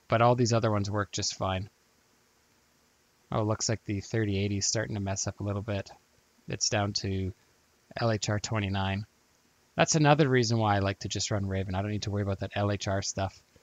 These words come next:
So, hope this helps somebody. Let me know in the comments what you think of it.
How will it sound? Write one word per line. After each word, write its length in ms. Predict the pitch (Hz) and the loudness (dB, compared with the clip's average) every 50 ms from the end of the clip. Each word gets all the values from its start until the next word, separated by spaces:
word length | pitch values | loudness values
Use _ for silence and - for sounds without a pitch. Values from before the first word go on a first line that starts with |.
| _ _ _ _ _ _ _ _ _ _ _ _ _ _ _ _ _ _ _ _ - | _ _ _ _ _ _ _ _ _ _ _ _ _ _ _ _ _ _ _ _ -4
So, 260 | - - 165 180 190 | 4 6 8 8 10
hope 180 | 165 185 185 - | 8 8 6 4
this 160 | 180 165 - | 2 2 6
helps 220 | 180 185 175 - | 4 4 4 6
somebody. 560 | - 185 185 180 180 175 180 185 208 208 - _ _ _ _ _ _ _ _ - | 4 6 6 6 6 6 6 4 4 2 -2 _ _ _ _ _ _ _ _ -8
Let 120 | - - 135 | -6 -2 -2
me 80 | 131 | 0
know 600 | 127 127 123 127 131 131 131 131 127 131 135 - _ _ _ | 2 4 4 6 6 6 6 4 4 2 0 -2 _ _ _
in 140 | - 151 131 | -4 -2 0
the 80 | 127 123 | 0 0
comments 540 | - - 151 151 147 147 147 147 143 - - | 2 6 8 8 8 8 6 2 0 0 -2
what 160 | 143 139 123 | -2 -2 -2
you 80 | 123 | -6
think 300 | 117 - - 160 170 160 | -4 0 2 2 2 2
of 120 | 175 156 160 | 0 2 4
it. 500 | 180 180 170 - - - - - - | 4 4 4 2 -2 -4 -4 -4 -8